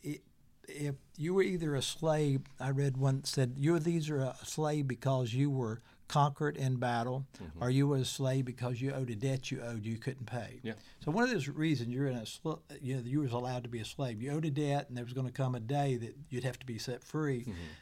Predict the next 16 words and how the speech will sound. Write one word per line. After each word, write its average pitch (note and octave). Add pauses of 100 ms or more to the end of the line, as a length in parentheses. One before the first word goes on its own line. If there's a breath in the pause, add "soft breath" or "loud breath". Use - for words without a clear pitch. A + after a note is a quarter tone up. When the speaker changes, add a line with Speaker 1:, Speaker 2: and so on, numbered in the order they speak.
(120)
Speaker 1:
But C3+
until F3+
then, A2+
you F3
owed F#3+
this D#3
debt, B2 (200)
so -
you C#3+
should -
show C3
some B2
respect C3
to A#2+
your G#2+
master. A2